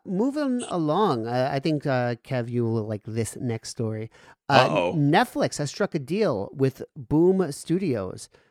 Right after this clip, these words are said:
Speaker 1: uh, to bring some live action and animated series, uh, from some of its franchises, including,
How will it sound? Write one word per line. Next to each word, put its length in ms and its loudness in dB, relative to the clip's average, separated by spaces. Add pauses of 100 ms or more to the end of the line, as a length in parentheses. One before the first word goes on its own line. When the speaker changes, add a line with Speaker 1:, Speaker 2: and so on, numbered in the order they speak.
(200)
Speaker 1:
uh, 320 4
to 460 2
bring 340 2
some 260 0
live 460 -2
action 300 -2
and 160 2 (160)
animated 540 -4
series, 640 -6 (340)
uh, 220 0
from 160 -4
some 160 -2
of 80 -2
its 120 -4
franchises, 840 -4
including, 720 2